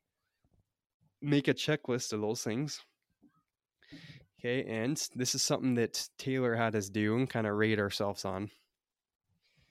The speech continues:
Okay, I'm sure you can notice a difference and the things you did on your days of massive success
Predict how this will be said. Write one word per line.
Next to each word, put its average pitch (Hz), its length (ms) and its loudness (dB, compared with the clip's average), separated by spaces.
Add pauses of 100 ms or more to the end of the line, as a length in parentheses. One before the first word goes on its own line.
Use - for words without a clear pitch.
Okay, 107 400 -12
I'm 110 140 -12
sure 135 180 -6
you 123 100 -4
can 113 160 0
notice 117 340 2
a 98 40 -2
difference 113 680 -4 (680)
and 110 240 -2
the 101 80 0
things 127 400 4
you 110 120 2
did 113 300 2
on 110 260 0
your 104 120 -2
days 110 380 0
of 95 100 0
massive 98 440 0
success - 600 -4